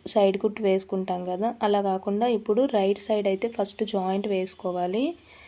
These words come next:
సైడ్ జాయింట్ అనేది ఎవ-, ఎవరైనా లోపల సైడ్ నుంచి జాయింట్ వేస్తారు కదా, అలా కాకుండా ఇలా జాయింట్ వేసామంటే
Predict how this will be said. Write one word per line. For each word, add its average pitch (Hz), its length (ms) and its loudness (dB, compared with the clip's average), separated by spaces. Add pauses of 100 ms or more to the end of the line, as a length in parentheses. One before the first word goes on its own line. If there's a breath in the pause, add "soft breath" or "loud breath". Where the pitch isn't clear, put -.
(180 loud breath)
సైడ్ 185 340 2
జాయింట్ 196 380 0
అనేది 190 340 -2 (1400 loud breath)
ఎవ-, 208 340 4
ఎవరైనా 208 420 6
లోపల 208 340 2
సైడ్ 202 280 0
నుంచి 196 240 -4
జాయింట్ 190 360 -4
వేస్తారు 185 420 -4
కదా, 185 280 -6
అలా 220 200 0
కాకుండా 208 460 -4
ఇలా 202 180 0
జాయింట్ 196 400 -2
వేసామంటే 190 680 -6